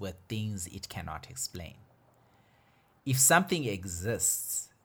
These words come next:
it must have a beginning and an end. It must have a reason, right?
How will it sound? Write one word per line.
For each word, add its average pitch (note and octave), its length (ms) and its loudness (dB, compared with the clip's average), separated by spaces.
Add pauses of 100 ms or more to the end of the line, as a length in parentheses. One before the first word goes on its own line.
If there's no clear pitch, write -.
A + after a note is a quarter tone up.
(120)
it B2 220 -6
must B2 580 6
have G#2 160 0
a G2 60 -2
beginning A#2 720 0 (320)
and F2+ 400 -6 (240)
an E2+ 200 -10
end. A#2+ 220 -2 (1040)
It - 160 -4
must C3 380 6
have G#2+ 180 2
a G2+ 80 -4
reason, F#2 440 -8 (300)
right? G#2+ 360 -4